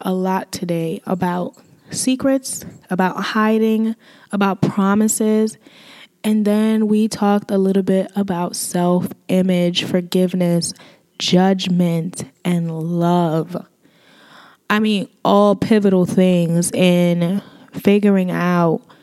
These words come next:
how and what type of person you're going to be. And when you really think about it and, you know, tease it out, thinking about, you know,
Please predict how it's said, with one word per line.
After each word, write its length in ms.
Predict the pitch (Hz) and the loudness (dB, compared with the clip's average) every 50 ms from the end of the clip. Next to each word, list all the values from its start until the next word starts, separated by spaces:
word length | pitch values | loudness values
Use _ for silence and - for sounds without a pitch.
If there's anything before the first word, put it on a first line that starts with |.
| _ _ _ _ _ _ _ _ | _ _ _ _ _ _ _ _
how 720 | - - - - 190 180 180 180 175 175 170 170 185 190 - _ _ _ - | -18 -10 -4 0 2 2 2 2 2 2 0 -2 -2 -6 -10 _ _ _ -8
and 280 | 175 170 165 160 151 | -6 -6 -4 -4 -2
what 240 | 156 170 170 - - | -2 -2 -2 -2 -4
type 280 | - - - - - - | -8 -8 -8 -6 -6 -6
of 140 | 156 - | -6 -4
person 680 | - - - 175 160 160 - - 156 156 151 151 156 - _ _ | -4 -4 -2 -2 -4 -4 -4 -6 -6 -6 -6 -8 -10 -14 _ _
you're 240 | _ 175 170 165 165 | _ -4 -2 -2 -2
going 520 | 160 - 156 156 151 151 151 147 151 147 - _ _ _ _ | -2 0 0 0 0 -2 -4 -8 -10 -12 -18 _ _ _ _
to 200 | - - - 170 | -10 -6 -4 -4
be. 340 | 160 - - - 101 - - _ _ _ _ _ _ _ _ - - - - - - - - - - - - _ - | -2 -2 -4 -6 -8 -12 -14 _ _ _ _ _ _ _ _ -20 -20 -20 -20 -20 -20 -20 -20 -20 -20 -20 -20 _ 0
And 100 | 190 202 | 2 2
when 100 | 226 233 | 4 4
you 120 | 240 233 220 | 4 4 4
really 240 | 226 226 233 220 | 4 4 2 2
think 280 | 208 - 214 208 214 214 | 2 2 2 2 4 4
about 380 | 196 180 175 170 170 165 165 165 | 2 2 2 2 2 2 2 2
it 320 | 165 160 160 160 160 - - _ _ | 2 0 0 0 -2 -4 -8 _ _
and, 720 | - 165 175 175 170 170 170 170 170 170 170 165 160 - - _ - | -4 -2 0 0 2 2 0 0 0 -2 -2 -4 -6 -8 -10 _ -6
you 160 | 185 180 175 | -4 -4 -2
know, 640 | 170 165 165 165 156 156 - - - - 180 - - - _ _ _ _ _ _ - | -2 -2 -2 -2 -2 -4 -4 -4 -6 -6 -8 -12 -16 -20 _ _ _ _ _ _ -8
tease 400 | - - - 202 196 196 180 185 | -4 -2 0 0 0 0 0 0
it 120 | 175 170 | 0 0
out, 460 | 165 165 175 165 160 151 - 196 - - _ _ _ - _ _ _ _ _ _ _ _ _ _ _ _ _ - - - _ _ _ - _ _ _ | 0 0 0 0 0 -2 -2 -4 -6 -10 _ _ _ -20 _ _ _ _ _ _ _ _ _ _ _ _ _ -10 -10 -10 _ _ _ -20 _ _ _
thinking 320 | - 190 185 175 180 175 175 | 0 0 2 2 0 0 0
about, 460 | 175 170 170 175 175 175 170 - - _ _ _ _ _ _ _ _ | 0 0 0 0 0 0 -2 -2 -6 _ _ _ _ _ _ _ _
you 180 | - 180 175 | -6 -4 -4
know, 440 | 170 165 160 - - - 196 196 196 | -2 -2 -2 -4 -4 -6 -6 -8 -10